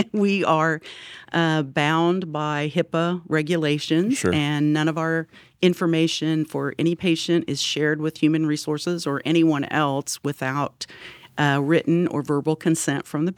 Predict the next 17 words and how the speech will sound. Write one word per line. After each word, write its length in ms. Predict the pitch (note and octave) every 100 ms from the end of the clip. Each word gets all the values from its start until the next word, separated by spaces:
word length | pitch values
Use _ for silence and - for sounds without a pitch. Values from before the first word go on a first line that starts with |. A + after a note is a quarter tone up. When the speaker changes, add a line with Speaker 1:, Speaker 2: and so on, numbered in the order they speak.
| E3
Speaker 1:
patient. 360 | D3 - G#3 - _ - - - - -
Uh, 240 | E3 D#3
we 140 | E3 G3+
even 260 | G3+ F3
have 420 | D#3+ D#3 D#3 D#3+ -
a 180 | D3 D3
separate, 600 | - - D#3 D#3+ D#3 - -
uh, 260 | D3 D3 - D3+ E3
I 60 |
T 260 | D#3+ - E3+
department. 720 | D#3 - C#3+ - D#3 E3 E3 _ -
Uh, 380 | C#3 C#3 C3+ -
our 260 | C#3+ D3 C#3+ -
computers 720 | C#3+ - E3+ E3+ F3 F3 - - - - _ -
do 100 | D#3
not 280 | D#3+ D#3+ -
work 400 | D3+ E3 -